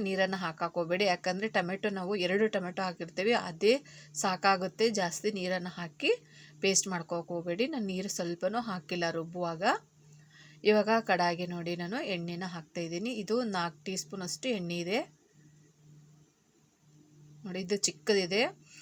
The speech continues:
ಅದರೆಲ್ಲ ಹಾಕ್ತಾಯಿದ್ದೀನಿ, ನಾಲ್ಕು ಟೀ ಸ್ಪೂನಷ್ಟು ಆಗುತ್ತೆ ಇದು.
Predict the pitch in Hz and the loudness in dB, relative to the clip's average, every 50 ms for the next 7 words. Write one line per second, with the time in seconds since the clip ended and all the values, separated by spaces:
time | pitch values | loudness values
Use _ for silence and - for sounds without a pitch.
0 | - - - - 185 185 190 190 196 208 233 160 - 240 185 - - 190 175 170 | -20 -18 -8 -2 0 0 2 2 4 2 2 2 2 -2 -2 -2 -2 -4 -2 0
1 | 175 170 170 165 170 160 160 160 _ - 175 165 - - - 175 170 165 - 151 | -2 -2 -2 -2 -2 -2 -4 -4 _ -8 -6 -6 -6 -8 -10 -10 -6 -6 -6 -4
2 | 175 160 151 147 160 156 - 160 156 170 208 | -4 -4 -4 -6 -8 -8 -8 -8 -4 0 0